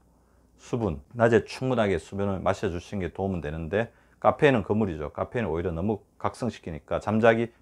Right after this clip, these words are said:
몇 시간 전에는 카페인을 드시지 않는 것이 바람직할 것 같고요. 빼야 될 거, 잠에 대한 조바심을 버리십시오. 오히려 이제 인텐셔널 인솜니아, 의도적 불면증이라고 해서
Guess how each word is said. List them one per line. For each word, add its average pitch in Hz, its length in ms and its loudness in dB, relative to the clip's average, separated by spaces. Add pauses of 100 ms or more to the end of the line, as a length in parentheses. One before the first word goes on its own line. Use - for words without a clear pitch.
몇 98 80 -2
시간 104 300 -4
전에는 87 360 -4 (300)
카페인을 92 500 -6 (280)
드시지 98 320 -6
않는 85 240 -4
것이 - 300 -10 (260)
바람직할 87 460 -2
것 - 60 -20
같고요. - 400 -18 (460)
빼야 135 180 10
될 85 160 0
거, 69 200 -16 (540)
잠에 160 280 6
대한 139 180 8
조바심을 117 420 2
버리십시오. 98 600 -4 (220)
오히려 139 240 4
이제 117 300 4
인텐셔널 143 920 2
인솜니아, 107 640 -2
의도적 156 420 2
불면증이라고 127 600 -2
해서 76 220 -10